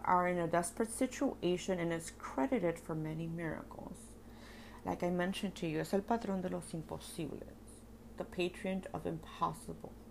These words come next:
miracles, and the, the impossible things that you would ask for. Um, my San Juditas Tadeo has come through for me many times,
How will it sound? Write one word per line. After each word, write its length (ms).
miracles, 600
and 160
the, 220
the 120
impossible 880
things 280
that 200
you 80
would 240
ask 300
for. 160
Um, 460
my 460
San 300
Juditas 500
Tadeo 460
has 260
come 220
through 260
for 120
me 180
many 360
times, 600